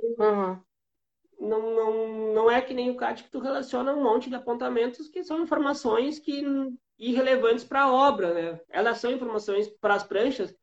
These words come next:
Speaker 2: Eu vou te dizer que pode ser que tenha pranchas que não, até hoje não estão cem por cento resolvidas e a obra já passou, né? É um
Speaker 1: Claro.
Speaker 2: problema, é, só que a obra já sabe o que que ela, como ela resolver, porque no modelo a gente
Speaker 1: Uhum.
Speaker 2: resolveu,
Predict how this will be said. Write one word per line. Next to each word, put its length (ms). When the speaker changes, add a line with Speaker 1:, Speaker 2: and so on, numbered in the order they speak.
Speaker 2:
Eu 120
vou 140
te 140
dizer 240
que 140
pode 160
ser 120
que 80
tenha 180
pranchas 300
que 100
não, 120
até 180
hoje 180
não 80
estão 160
cem 160
por 120
cento 240
resolvidas 460
e 40
a 120
obra 140
já 100
passou, 440
né? 260
É 120
um 60
Speaker 1:
Claro. 440
Speaker 2:
problema, 100
é, 140
só 120
que 80
a 120
obra 360
já 200
sabe 320
o 60
que 80
que 80
ela, 140
como 200
ela 100
resolver, 400
porque 200
no 100
modelo 280
a 40
gente 180
Speaker 1:
Uhum. 60
Speaker 2:
resolveu, 480